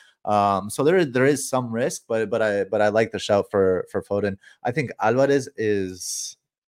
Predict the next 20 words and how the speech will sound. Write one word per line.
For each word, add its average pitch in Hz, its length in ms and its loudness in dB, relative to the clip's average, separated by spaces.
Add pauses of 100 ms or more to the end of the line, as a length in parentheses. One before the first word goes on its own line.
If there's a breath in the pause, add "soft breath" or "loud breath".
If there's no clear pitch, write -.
(100)
is 113 120 -8
an 101 80 -8
abomination 98 640 -2
of 90 80 -4
a, 90 60 -2
of 92 240 -4
a 87 80 -4
pick. 92 240 -6
It 87 100 -4
should 95 220 -6
not 98 380 -2
be, 92 360 -4 (440 soft breath)
should 113 180 -4
not 117 240 4
be 107 160 4
up, 98 320 2
up 104 200 -4
here. 110 160 4
I 107 60 2
mean, 123 240 -2